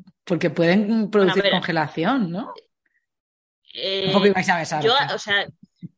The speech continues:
Speaker 2: somos españoles y besamos mucho, todo, pa-, partimos de ahí, sí, pero yo a estas personas no las conocía antes de irme a la expedición,
Speaker 1: <laughs>
Speaker 2: entonces tampoco es como que yo tengo tanta confianza.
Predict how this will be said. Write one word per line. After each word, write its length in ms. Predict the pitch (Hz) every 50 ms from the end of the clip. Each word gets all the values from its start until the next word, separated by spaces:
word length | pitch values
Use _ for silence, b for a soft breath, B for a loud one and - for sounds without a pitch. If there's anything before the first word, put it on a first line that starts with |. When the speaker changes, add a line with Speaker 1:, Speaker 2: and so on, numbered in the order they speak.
| _ _
Speaker 2:
somos 400 | - - - 269 269 302 320 302 311
españoles 540 | 285 285 285 262 262 269 294 320 359 330 262
y 60 | 226
besamos 360 | 202 185 214 226 233 247 240
mucho, 320 | 220 202 196 - 196 175
todo, 200 | 175 208 202 202 202 202 180 - -
pa-, 160 | 202 190 -
partimos 440 | - 190 185 180 220 226 247 247 220
de 60 | 196
ahí, 180 | 175 165 160 165
sí, 360 | - - - 175 165 - _
pero 420 | - 233 233 240 269 294 294 285 226
yo 120 | 226 220
a 40 | 220
estas 220 | 220 - 254 233
personas 400 | - 233 214 - 285 262 - 262
no 80 | 247 240
las 160 | 240 233 226
conocía 480 | - 233 220 214 208 - 233 254 247 214
antes 280 | 226 226 247 208 196
de 60 | - 269
irme 140 | 220 214 208
a 40 |
la 80 | - -
expedición, 580 | - - - - 190 196 196 202 - 214 196 -
Speaker 1:
<laughs> 40 |
Speaker 2:
entonces 640 | 220 226 240 214 254 240 240 240 254 247 247 247 -
tampoco 680 | 254 233 240 247 233 254 277 294 - 339 339 349 370 339
es 180 | 285 294 294 -
como 300 | - 277 262 262 254 254
que 100 | 240 247
yo 120 | 269 269
tengo 200 | 269 269 262 254 254
tanta 300 | 269 277 269 269 247 233
confianza. 720 | 262 269 277 262 247 226 220 226 240 240 269 277 294